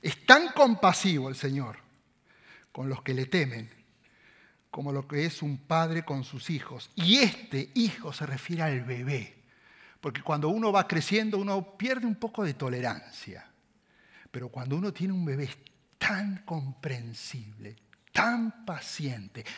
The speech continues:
así es Él con nosotros. Así que, primer punto, antes que nada,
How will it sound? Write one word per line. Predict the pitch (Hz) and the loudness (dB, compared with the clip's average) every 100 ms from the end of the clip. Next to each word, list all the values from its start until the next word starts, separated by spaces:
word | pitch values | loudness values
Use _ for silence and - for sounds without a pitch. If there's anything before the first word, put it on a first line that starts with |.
| - | -6
así | - 131 - - - - 208 220 247 - | -2 -2 -4 -10 -10 -8 -8 -8 -10 -10
es | 113 - - | -10 -10 -6
Él | 196 180 185 - - - - - _ | -4 -4 -8 -14 -20 -20 -20 -20 _
con | - 110 | -18 -16
nosotros. | 92 - 67 - - - - _ _ _ _ - | -16 -18 -20 -20 -20 -20 -20 _ _ _ _ -10
Así | 175 - 196 | -4 -2 -2
que, | 135 107 - _ _ _ | -2 -6 -14 _ _ _
primer | 185 240 262 | 0 2 2
punto, | 247 175 143 151 | 2 0 0 -2
antes | 160 175 | 0 0
que | - 165 | 0 0
nada, | 143 110 113 - | 0 -2 -8 -12